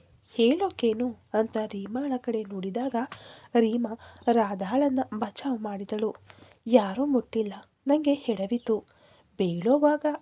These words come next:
ಆಸರೆಗೆ ಹಿಡಿದುಕೊಂಡೆ ವೀಣೆಯ ತಂತಿಯ ಮೇಲೆ ಕೈ ಹೋಗಿರಬೇಕು ಅಷ್ಟೇ" ಅಂತ ಏನೇನೋ ಬಡಬಡಿಸಿದಾಗ ಗೋವರ್ಧನ ತುಸು ಶಾಂತನಾದ. "ಈಗಲೇ ಈ ಕೋಣೆಯ ಬಾಗಿಲು ಹಾಕಿ ನೀನು ಬೇಗ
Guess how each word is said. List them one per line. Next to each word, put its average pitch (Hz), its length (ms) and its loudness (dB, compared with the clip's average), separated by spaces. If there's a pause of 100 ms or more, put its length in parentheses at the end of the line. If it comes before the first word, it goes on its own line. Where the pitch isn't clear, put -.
ಆಸರೆಗೆ 277 800 0 (840)
ಹಿಡಿದುಕೊಂಡೆ 262 920 4
ವೀಣೆಯ 214 480 -2 (140)
ತಂತಿಯ 208 540 -4
ಮೇಲೆ 240 440 0 (520)
ಕೈ 302 260 6
ಹೋಗಿರಬೇಕು 220 840 0
ಅಷ್ಟೇ" 208 600 -4
ಅಂತ 220 440 -4 (580)
ಏನೇನೋ 330 500 4
ಬಡಬಡಿಸಿದಾಗ 247 840 0 (260)
ಗೋವರ್ಧನ 226 600 -2 (280)
ತುಸು 311 260 -4
ಶಾಂತನಾದ. 208 800 0 (840)
"ಈಗಲೇ 320 640 4
ಈ 285 180 8
ಕೋಣೆಯ 285 500 4
ಬಾಗಿಲು 208 500 0
ಹಾಕಿ 285 420 -2
ನೀನು 233 320 -2
ಬೇಗ 196 320 0